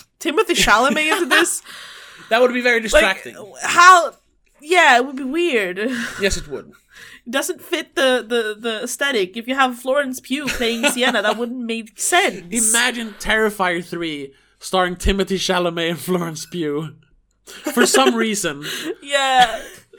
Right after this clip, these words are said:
Speaker 1: For some reason, them two specifically.
Speaker 2: They're just fans of the franchise. Well, yeah, we'll do it. <laughs>
Speaker 1: Yeah, no, that would just, that would,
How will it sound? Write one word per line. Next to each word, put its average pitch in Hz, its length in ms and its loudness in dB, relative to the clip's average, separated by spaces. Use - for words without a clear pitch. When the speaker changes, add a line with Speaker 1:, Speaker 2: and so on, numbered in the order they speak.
Speaker 1:
For - 140 4
some 339 240 2
reason, 262 340 -4
them 233 260 0
two 220 200 -2
specifically. 220 340 -6
Speaker 2:
They're 254 100 0
just 254 240 -6
fans 247 380 0
of 214 80 -2
the 208 80 -4
franchise. 202 720 -2
Well, 175 120 -4
yeah, 220 200 0
we'll 294 180 -2
do 185 260 -4
it. 233 340 -8
<laughs> - 60 -20
Speaker 1:
Yeah, 226 260 -8
no, 240 200 -4
that 247 200 -2
would 320 140 -4
just, 294 460 -4
that 294 180 2
would, 311 320 -6